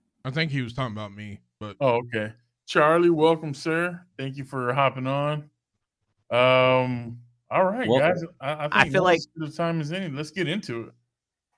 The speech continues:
Speaker 3: I feel like we should kick it off with the pick'ems, 'cause that may be our best chance to, uh, to soothe the savage beast, as it were.
Speaker 2: I like it. I like it.
Speaker 3: See if he, see if he did some, did some magic this week.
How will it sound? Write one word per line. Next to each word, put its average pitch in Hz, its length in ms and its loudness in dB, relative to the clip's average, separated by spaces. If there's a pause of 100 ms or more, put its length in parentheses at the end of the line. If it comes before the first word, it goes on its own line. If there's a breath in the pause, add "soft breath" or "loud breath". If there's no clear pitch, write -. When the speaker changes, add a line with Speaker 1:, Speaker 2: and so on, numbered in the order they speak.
(260)
Speaker 3:
I 110 60 4
feel 202 160 0
like 196 140 -2
we 165 100 2
should 120 180 -8
kick 127 200 2
it 113 80 6
off 120 220 8
with 104 120 -4
the 87 40 -12
pick'ems, 87 480 -4
'cause 78 200 -10
that 92 160 0
may 98 120 -2
be 87 200 -4
our 82 100 2
best 87 300 -4
chance 85 420 -6
to, 78 240 -4
uh, 73 440 -2 (480)
to 98 100 -2
soothe 95 600 -2 (140)
the 82 140 -8
savage 85 480 -2
beast, 85 460 -8 (680)
as 73 160 -8
it 73 120 -10
were. 73 380 -4 (180)
Speaker 2:
I 117 100 -6
like 127 300 0
it. 117 120 -12 (240)
I 117 80 -12
like 117 240 -6
it. - 180 -16
Speaker 3:
See 104 220 -4
if 92 120 -4
he, 92 300 0
see 110 200 -2
if 101 100 -4
he 107 80 -2
did 98 220 -2
some, 92 340 -6
did 98 180 -6
some 92 140 -8
magic 87 380 -2
this 71 200 -12
week. 67 240 -16